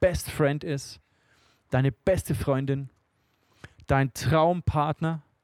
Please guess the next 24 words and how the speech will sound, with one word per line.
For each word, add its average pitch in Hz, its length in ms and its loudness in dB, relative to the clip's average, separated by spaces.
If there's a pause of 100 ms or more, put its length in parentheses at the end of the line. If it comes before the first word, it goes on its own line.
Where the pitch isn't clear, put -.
(1500)
Kein 160 220 2
Mensch 160 220 0
dieser 120 280 -2
Welt 123 280 -2
wird - 180 -4
dir 139 140 0
diese 107 400 -4
hundertprozentige 147 800 -2
Sicherheit 113 680 -2
geben 113 280 -4
können, 104 180 -2
die 101 100 0
wir 107 120 -2
eigentlich 107 200 -4
brauchen. 104 460 -6 (460)
Deswegen 139 300 0
bleibt 139 280 2
dieses 139 300 -2
Risiko. 131 480 -2
Aber 143 420 0 (1200)
bei 123 120 4
Jesus 151 480 0
sehen 147 280 0
wir, 131 240 0